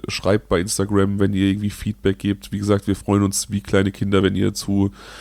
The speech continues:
zu den Veranstaltungen kommt und irgendwie das Gespräch mit uns sucht. Ähm, ja, wir können das alles teilweise echt nicht glauben, wie geil ihr seid. Und auch wenn das dann immer wieder so ein bisschen aufgesetzt rüberkommt, vielleicht dieses Lob an euch, aber es ist nicht irgendwie,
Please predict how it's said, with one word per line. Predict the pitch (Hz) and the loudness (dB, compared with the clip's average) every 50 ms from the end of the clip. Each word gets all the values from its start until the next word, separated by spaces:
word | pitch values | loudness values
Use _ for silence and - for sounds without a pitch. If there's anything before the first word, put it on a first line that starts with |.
| - - - - - - - | -20 -20 -20 -20 -20 -12 -6
zu | - 101 | 0 0
den | 101 98 | 2 2
Veranstaltungen | - - 78 85 107 - 104 95 95 104 98 98 | 2 0 -2 -2 -2 0 0 0 0 -2 -4 -2
kommt | - 95 95 101 87 | -2 -2 -2 0 -2
und | 95 98 98 - - | -2 -2 -2 -4 -4
irgendwie | - 104 104 101 | -2 0 2 2
das | 95 95 - | 2 2 0
Gespräch | - 98 - - 98 98 98 - | -2 -6 -4 -2 0 0 0 0
mit | 95 95 92 | -4 -4 -4
uns | 95 98 - | -4 -4 -4
sucht. | - 101 101 95 - - - | -4 -6 -6 -8 -10 -10 -6
Ähm, | - 87 92 98 98 95 95 - - - - - - - - - - - _ - | -4 -4 -2 -4 -4 -6 -8 -8 -12 -20 -20 -20 -20 -20 -20 -20 -20 -20 _ -2
ja, | - 87 90 98 - - - - - - - _ _ _ _ - - - | 0 0 0 0 -2 -6 -18 -20 -20 -20 -20 _ _ _ _ -20 -14 -6
wir | - 101 98 | -2 -2 -2
können | - - 110 101 98 | 0 0 0 2 2
das | 95 - - | 0 0 0
alles | - - 90 87 - - - - _ _ _ _ _ _ _ _ - | -2 -2 -2 -2 -4 -6 -8 -10 _ _ _ _ _ _ _ _ -8
teilweise | - 104 98 104 101 101 - | -4 0 2 2 2 2 0
echt | 104 - - | -4 -4 -8
nicht | 104 95 - - | -10 -10 -8 -2
glauben, | 95 95 95 101 101 104 101 101 104 104 - - _ _ | 0 2 2 2 2 0 -4 -6 -8 -10 -14 -20 _ _
wie | - 104 104 104 | -4 -4 -4 -2
geil | - - 101 98 107 107 78 | 0 2 4 4 4 2 2
ihr | 76 95 98 | 0 0 0
seid. | 104 101 98 98 98 95 - - - - - - - - - - - - - - - - - _ _ _ _ | 0 0 0 0 0 -4 -6 -16 -20 -20 -20 -20 -20 -20 -20 -20 -20 -20 -20 -20 -20 -20 -20 _ _ _ _
Und | - 92 92 | -8 -4 -2
auch | - 98 101 | -2 -2 0
wenn | 98 95 | 0 0
das | 98 98 - | 0 0 -2
dann | 90 76 | -2 -2
immer | 95 104 98 | 0 0 0
wieder | 98 101 98 | 2 2 2
so | 101 101 | 2 2
ein | 98 101 | -2 -2
bisschen | 104 - - 92 - | -2 -4 -4 0 2
aufgesetzt | - 104 - - - 101 101 95 - - - | 2 2 2 0 -4 -2 -2 -2 -4 -4 -6
rüberkommt, | 107 104 110 98 - - 98 98 - | -2 0 0 0 0 -2 -6 -4 -4
vielleicht | - 98 95 92 98 95 - - | -2 0 2 2 2 2 -2 -6
dieses | 101 98 92 - - | -6 -4 -4 -4 -2
Lob | 101 101 104 107 113 - | 0 0 2 2 0 0
an | - 90 98 90 | -2 -2 -2 0
euch, | 60 80 101 107 104 - - - | 0 2 2 2 2 0 -2 -4
aber | 87 92 98 95 95 90 55 - | 0 2 4 4 4 4 2 0
es | 80 - - | -2 -4 -4
ist | - - - | -4 -4 -4
nicht | 104 95 - - | -4 -6 -4 -4
irgendwie, | 85 98 98 98 98 98 98 98 98 | -4 -4 -2 -2 0 0 0 0 -2